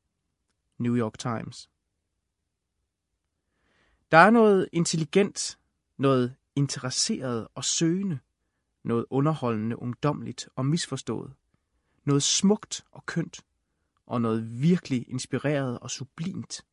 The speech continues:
og en overraskende overflod af det hele i På denne side af paradis. The New York Evening Post.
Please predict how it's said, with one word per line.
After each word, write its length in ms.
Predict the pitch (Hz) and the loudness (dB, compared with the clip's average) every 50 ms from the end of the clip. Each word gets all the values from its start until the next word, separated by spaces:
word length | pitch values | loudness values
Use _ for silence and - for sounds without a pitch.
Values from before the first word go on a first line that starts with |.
| _ _ _ _ _ _ _ _ _ _ - - - | _ _ _ _ _ _ _ _ _ _ -20 -6 2
og 100 | - 190 | 4 4
en 100 | 196 202 - - | 4 4 4 2
overraskende 680 | 196 202 226 254 247 - 160 156 156 - - 156 151 - _ _ - | 4 6 6 6 4 2 0 -2 -4 -4 -2 -2 -2 -4 _ _ 0
overflod 640 | 160 175 190 208 214 - - 170 156 139 123 107 - _ - | 0 0 0 -6 -8 -8 -2 0 0 0 0 -2 -6 _ -4
af 100 | 123 123 | -4 -4
det 120 | 123 - | -2 0
hele 400 | - 156 135 143 165 170 165 143 _ _ _ _ _ _ _ _ _ _ _ _ - | 2 4 4 4 4 2 -2 -6 _ _ _ _ _ _ _ _ _ _ _ _ -8
i 200 | - 131 120 113 _ _ _ _ _ _ _ _ | -6 -6 -6 -6 _ _ _ _ _ _ _ _
På 100 | - 143 | -8 -4
denne 260 | - 127 117 113 131 | -2 -2 -2 -2 -2
side 340 | - - 120 113 113 117 123 | -4 -4 -4 -4 -4 -4 -4
af 80 | 123 | -6
paradis. 640 | - - 110 104 107 - - 110 - - - - _ _ _ _ _ _ _ _ _ _ _ _ _ _ _ _ _ _ _ _ _ _ | -6 -6 -6 -6 -6 -8 -10 -14 -14 -16 -20 -20 _ _ _ _ _ _ _ _ _ _ _ _ _ _ _ _ _ _ _ _ _ _
The 80 | - 123 | -4 -2
New 220 | 120 123 135 135 | 0 0 2 2
York 300 | 135 127 113 110 - - - _ - | 2 0 0 -2 -4 -8 -16 _ -12
Evening 360 | 127 120 - 113 104 104 107 | -12 -10 -8 -8 -8 -8 -8
Post. 420 | - - 104 95 - - - - | -8 -10 -10 -10 -10 -12 -20 -20